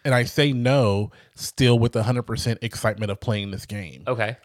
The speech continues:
Speaker 1: Um, it is familiar. It's like,
Speaker 2: Ooh,
Speaker 1: I,
Speaker 2: oh,
Speaker 1: I mean,
Speaker 2: okay.
Speaker 1: that's the thing. It's like, it's like, I think that's the good thing about it.
Speaker 2: You kinda
Speaker 1: But
Speaker 2: fell
Speaker 1: I
Speaker 2: right into
Speaker 1: also
Speaker 2: it.
Speaker 1: think, yeah, I also think that's kind of what makes this less of a ten out of ten for me personally.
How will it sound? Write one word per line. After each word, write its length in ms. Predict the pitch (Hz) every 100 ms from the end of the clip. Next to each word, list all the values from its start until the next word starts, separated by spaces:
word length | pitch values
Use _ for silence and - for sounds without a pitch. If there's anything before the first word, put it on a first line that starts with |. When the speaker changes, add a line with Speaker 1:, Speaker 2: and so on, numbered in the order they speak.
| -
Speaker 1:
Um, 220 | 113 110
it 100 | 117
is 140 | 120 -
familiar. 800 | - 101 98 104 98 62 53 -
It's 320 | 127 113 - 120
like, 260 | 110 104 -
Speaker 2:
Ooh, 160 | - -
Speaker 1:
I, 80 | 113
Speaker 2:
oh, 100 | 107
Speaker 1:
I 60 | 123
mean, 140 | 127
Speaker 2:
okay. 200 | 98 110 117
Speaker 1:
that's 240 | 123 123
the 60 | 120
thing. 120 | 127
It's 80 | 123
like, 100 | 113
it's 120 | 117 110
like, 140 | 95 _ _ _
I 80 | 120
think 220 | - 139
that's 220 | 135 120 -
the 80 |
good 280 | 110 104 113
thing 120 | 147 160
about 240 | 170 165
it. 140 | 175 - -
Speaker 2:
You 120 | 131
kinda 200 | 139 131
Speaker 1:
But 80 | 131
Speaker 2:
fell 100 | 123
Speaker 1:
I 20 |
Speaker 2:
right 240 | 117 127
into 220 | 127 120 127
Speaker 1:
also 100 | 120
Speaker 2:
it. 140 | - -
Speaker 1:
think, 420 | 117 107 - - _ -
yeah, 380 | 139 147 90 76 -
I 120 | 131
also 340 | 123 139 147
think 260 | 139 131 117
that's 260 | 117 107 -
kind 360 | - 117 110
of 220 | 107 101 - _ _ _
what 160 | 123 113
makes 280 | 120 110
this 260 | - 110 -
less 580 | 104 104 98 117 - - _
of 180 | 156 147
a 60 |
ten 200 | 165 175
out 100 | 170
of 120 | 170 151
ten 300 | 180 170 165
for 240 | - 117
me 360 | 107 107 107 107
personally. 960 | - - 92 95 - 170 180 180 185